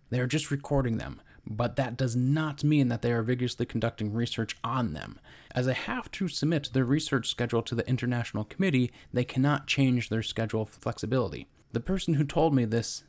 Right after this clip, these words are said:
story said, "You can tell this story, but please keep me anonymous, though I am pretty sure that other people are telling this story too.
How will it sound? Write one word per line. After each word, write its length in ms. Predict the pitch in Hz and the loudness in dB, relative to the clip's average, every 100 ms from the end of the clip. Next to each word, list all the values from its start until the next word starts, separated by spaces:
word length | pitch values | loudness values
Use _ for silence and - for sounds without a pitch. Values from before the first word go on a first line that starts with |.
| - _ | -20 _
story 460 | - - 127 101 107 | -8 0 2 2 -2
said, 400 | - 120 110 107 | -2 -2 -2 -4
"You 220 | 127 156 | 0 0
can 260 | 170 202 180 | 0 -2 -2
tell 300 | - 160 160 | 0 0 2
this 220 | 143 143 | 0 -2
story, 400 | - - 151 120 | -2 0 2 2
but 280 | 110 - - | 0 -4 -6
please 440 | - 180 139 110 - | -2 0 2 0 -2
keep 220 | - 117 | -4 2
me 120 | 135 | 4
anonymous, 580 | 123 127 120 - - - - - | 4 2 0 -2 -6 -8 -12 -8
though 200 | 110 120 | 0 2
I 160 | 120 123 | 4 2
am 140 | 120 | 0
pretty 220 | - 170 151 | 0 0 0
sure 340 | - 151 127 | 0 0 2
that 180 | 110 - | 0 -2
other 180 | 131 131 | -2 -2
people 320 | 120 135 127 - | 0 2 4 2
are 160 | 117 | -2
telling 380 | 110 - 131 117 | -6 -2 0 0
this 140 | 117 - | -2 -4
story 380 | - 123 113 107 | -2 0 0 -2
too. 500 | - 170 131 95 | -2 4 4 4